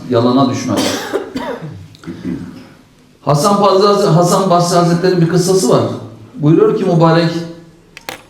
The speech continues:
bazı adamlar geliyor, diyor ki, "Ya imam, biz," diyorlar, "dünya sevgisine düştük.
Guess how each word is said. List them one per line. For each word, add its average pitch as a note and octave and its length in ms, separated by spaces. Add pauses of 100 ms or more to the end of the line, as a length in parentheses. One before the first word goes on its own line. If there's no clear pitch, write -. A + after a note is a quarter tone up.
(920)
bazı D3+ 280
adamlar D#3 420
geliyor, E3 280 (220)
diyor D3 240
ki, C3 80
"Ya E3 460
imam, A#2+ 360 (600)
biz," E3 280
diyorlar, D#3 460
"dünya E3 360
sevgisine D#3 680
düştük. - 520